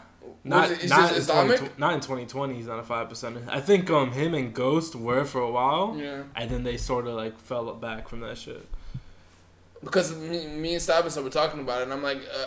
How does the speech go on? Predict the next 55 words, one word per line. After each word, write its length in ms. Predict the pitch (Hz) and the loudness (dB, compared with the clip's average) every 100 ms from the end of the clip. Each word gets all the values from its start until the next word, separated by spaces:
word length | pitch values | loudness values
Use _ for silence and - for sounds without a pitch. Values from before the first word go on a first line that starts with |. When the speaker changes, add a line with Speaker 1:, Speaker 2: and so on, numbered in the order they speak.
| 147 | -2
Speaker 1:
"I 80 | 196 | 0
thought 220 | 285 262 | 2 2
he 80 | 175 | 2
was, 340 | 175 254 160 | 6 4 6
just 140 | 180 220 | 0 2
from 100 | 190 | 2
listening 320 | 190 202 180 | 2 2 -2
to 100 | 185 | -4
the 80 | 151 | -4
music 320 | 160 226 165 | -4 -4 -6
and 100 | 143 | -6
shit. 140 | 147 | -2
I 60 | 156 | -2
thought, 300 | 175 143 123 | 0 -2 -2
I 120 | 147 | -2
thought 180 | - 147 | 0 0
rizza 240 | 147 143 | 0 -2
was 200 | 135 - 135 | 0 0 -2
for 100 | 135 | -6
sure." 320 | 160 175 127 | -2 -2 -2
Speaker 2:
Nah, 220 | 117 120 | -2 0
he's, 80 | 123 | 2
Speaker 1:
But, 120 | 156 151 | 2 2
Speaker 2:
he's 60 | 135 139 | 2 0
Speaker 1:
like 80 | 139 | 2
Speaker 2:
definitely, 360 | 170 175 139 | 2 2 4
like, 220 | 131 127 | 2 2
um, 100 | 135 | -4
some 200 | 127 135 123 | -6 -10 -6
sort 220 | 135 120 | -4 -4
of, 120 | 113 | -4
like, 220 | 92 110 113 - - | -6 -6 -10 -20 -14
Muslim, 400 | 127 131 127 117 | -6 -6 -6 -4
but 100 | 120 | -2
I 40 | 127 | 0
think 140 | 156 | 2
they 80 | 143 | 4
really 220 | 127 135 | 6 4
fell 160 | 131 131 | 4 0
off 120 | 123 | 0
the 80 | 123 | -6
five 360 | - 127 127 | -4 -2 -2
percent, 380 | 131 113 127 123 | -4 -6 -6 -6
like, 160 | 113 113 | -8 -8
the 60 | |
Nation 320 | 117 120 - 110 | -8 -8 -10 -8
of 80 | |
Islam 340 | 104 120 110 113 | -8 -8 -8 -10
shit. 300 | - 90 - - - - - | -10 -10 -10 -18 -20 -20 -10
'Cause 120 | 117 | -4
that's 260 | 135 139 - | -2 -2 -4
really 300 | 117 117 113 | -6 -6 -6
intense. 500 | 113 120 107 - - - | -6 -8 -8 -12 -14 -12
Speaker 1:
Yeah. 280 | 160 143 135 - - - - 165 | -4 -2 -2 -8 -20 -20 -10 -2
Um, 640 | 156 151 143 135 127 | 2 2 2 0 -2